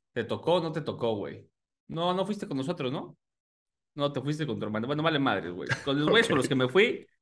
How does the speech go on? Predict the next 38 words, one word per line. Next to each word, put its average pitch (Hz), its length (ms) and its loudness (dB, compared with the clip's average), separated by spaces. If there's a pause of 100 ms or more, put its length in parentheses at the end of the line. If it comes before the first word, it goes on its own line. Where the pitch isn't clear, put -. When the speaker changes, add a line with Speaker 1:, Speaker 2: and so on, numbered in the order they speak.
Speaker 1:
a 110 120 -4
pistear. 117 600 0
Speaker 2:
Ok. 95 180 -2 (360)
Ah, 123 160 8
no, 139 120 8 (100)
no 127 60 6
fui, 131 80 6
Speaker 1:
Santi, 127 120 4
Speaker 2:
no, 123 60 6
no 117 60 4
fui. 113 100 0
Speaker 1:
güey, 110 460 2
Speaker 2:
Te, 92 100 2
te - 100 0
vi 95 60 4
al 117 60 6
día 123 100 8
Speaker 1:
Santi, 110 140 4
Speaker 2:
siguiente. 113 540 0
Speaker 1:
sí, 127 260 4
sí, 123 120 -8
sí, 107 160 -6
Santi, 127 440 2
todo, 135 220 -2
todo 135 300 -2
ese 139 260 2
grupo 143 260 2
de 147 80 2
güeyes. 156 340 -2 (380)
Y 135 120 4
hay 165 160 6
un 170 140 4
güey 170 160 4
que - 80 -2
le 120 80 4
decimos 131 320 0
Scrappy, 127 440 -2
güey. - 220 -12